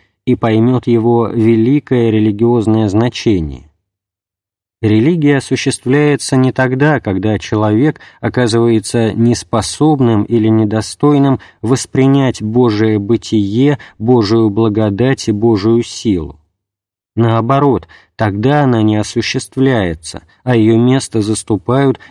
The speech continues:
известные формы устрашения, удаления и отлучения. Достаточно представить себе, что все человечество состоит из таких неспособных и недостойных людей, то есть из религиозных профанов,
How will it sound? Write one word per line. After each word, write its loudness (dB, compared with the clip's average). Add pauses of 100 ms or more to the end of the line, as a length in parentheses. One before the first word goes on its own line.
известные 0
формы 0
устрашения, 0
удаления 0
и -10
отлучения. -4 (1040)
Достаточно -2
представить -2
себе, -4 (280)
что -4
все -2
человечество -2 (180)
состоит -2
из -2
таких -4 (200)
неспособных 0
и 2
недостойных 0
людей, 0 (300)
то 2
есть 0
из 2
религиозных 0
профанов, -2